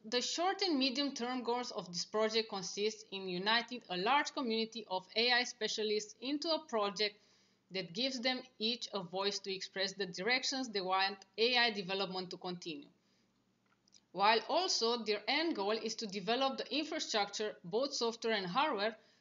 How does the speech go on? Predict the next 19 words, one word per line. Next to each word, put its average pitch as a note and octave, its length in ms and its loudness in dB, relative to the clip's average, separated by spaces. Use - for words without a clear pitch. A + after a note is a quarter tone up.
where G#3 160 2
each D#4+ 320 0
person B3+ 380 0
can G3 160 -2
have G3+ 260 4
a F#3+ 80 -6
personal A#3 540 -2
A A3 160 6
I A3+ 140 6
assistant A3 600 -4
tailored A3 420 8
to G3+ 100 -6
their G3 260 2
activities F#3+ 640 -4
with E3 220 -10
private B3 340 4
knowledge, A3 460 2
saved - 640 0
privately, F#3+ 600 2